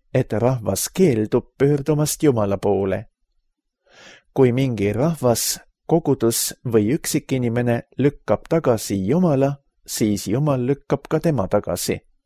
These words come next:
Maailma kõiksuse valitseja sai Issandas Jeesuses inimeseks ja kutsus rahvast enda järgijaks,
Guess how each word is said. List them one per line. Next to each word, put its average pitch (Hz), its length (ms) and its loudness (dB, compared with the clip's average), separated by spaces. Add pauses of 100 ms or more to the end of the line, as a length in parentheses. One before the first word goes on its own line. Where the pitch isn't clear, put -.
(1040)
Maailma 131 600 2
kõiksuse 117 720 0
valitseja 127 760 0
sai 120 400 2
Issandas 107 680 -2
Jeesuses 120 680 0
inimeseks 143 760 -2 (400)
ja 127 220 2
kutsus - 520 -2
rahvast 123 520 -2
enda 147 260 -2
järgijaks, 110 960 0